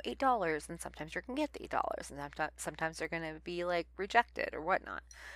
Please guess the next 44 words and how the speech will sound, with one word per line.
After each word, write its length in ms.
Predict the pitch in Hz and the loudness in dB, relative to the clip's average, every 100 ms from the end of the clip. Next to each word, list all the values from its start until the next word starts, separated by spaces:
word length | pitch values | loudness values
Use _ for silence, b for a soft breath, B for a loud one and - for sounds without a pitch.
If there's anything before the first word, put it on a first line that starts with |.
| B B B - | B B B 6
I 400 | 175 190 214 240 - - | 10 10 10 6 0 -8
ordered 300 | 180 165 170 | -2 -2 -2
the 80 | |
one 420 | 170 165 160 160 - | 0 4 4 2 0
where 400 | 170 165 160 - | 0 2 2 2
I 100 | 160 | 0
pay 200 | 170 175 | 0 -6
for 140 | - - | -10 -4
the 80 | |
shipping 460 | - 185 - - 202 - | -4 -2 -6 -8 -14 -10
to 80 | |
come 140 | - 175 | -2 4
back 180 | 135 - | 4 2
to 100 | - | -10
me, 220 | - 190 - - - - 147 | -10 -12 -18 -20 -20 -16 -12
the 120 | - 151 | -6 -4
ten 360 | - 160 151 | 2 0 2
dollars 400 | 143 139 156 151 | 0 0 0 -6
and 80 | 156 | -8
sixty-six 600 | - - - - - - | -8 -8 -10 -8 -8 0
cents, 280 | 143 - - | 0 0 -6
because 560 | - - 156 151 - - b b b b b b b - - - | -8 2 4 2 -4 -12 b b b b b b b -20 -20 -18
whatever 480 | - 196 202 214 247 | -8 0 6 8 8
they 120 | 202 190 | 6 2
don't 320 | 165 - 151 | 2 0 -6
want, 640 | 160 - - - - - - - - - - - - - | -6 -4 -6 -8 -12 -12 -14 -20 -20 -20 -20 -20 -10 2
then 120 | 180 | 2
I 60 | |
want 240 | 180 190 185 | 6 4 4
it 80 | - | 2
back, 580 | 160 - - - - - - - - | 0 0 -6 -8 -18 -20 -20 -20 -6
so 160 | - | -4
then 160 | 185 180 | 2 2
I 60 | |
can 160 | 170 165 | 0 -2
sell 240 | - 151 143 | 4 6 6
it 60 | |
online, 400 | - - - - - | 0 -2 -6 -8 -10
because 240 | 196 185 | -6 -4
ten 220 | - 233 | 0 2
dollars 320 | 214 185 170 | 4 2 2
isn't 220 | 170 160 156 | -2 -2 -2
that 200 | 127 - | -4 -4
much. 380 | - - - | -8 -6 -8